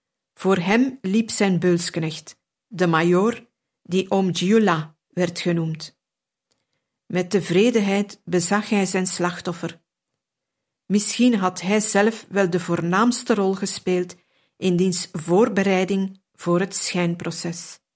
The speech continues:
Toneel van de voornaamste zitting was de kleine rechtszaal van de Volksrechtbank van Budapest.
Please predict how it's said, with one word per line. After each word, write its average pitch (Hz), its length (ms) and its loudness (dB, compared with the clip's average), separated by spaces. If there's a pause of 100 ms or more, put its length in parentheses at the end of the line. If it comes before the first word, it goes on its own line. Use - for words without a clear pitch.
(1800)
Toneel 208 640 2
van 196 280 -2
de 180 100 0
voornaamste 190 720 0
zitting 202 480 -2 (320)
was 190 160 0
de 185 160 -2
kleine 214 380 2
rechtszaal 202 800 0 (280)
van 185 240 0
de 165 80 -2
Volksrechtbank 185 1000 -2
van 175 200 -2
Budapest. 165 720 -4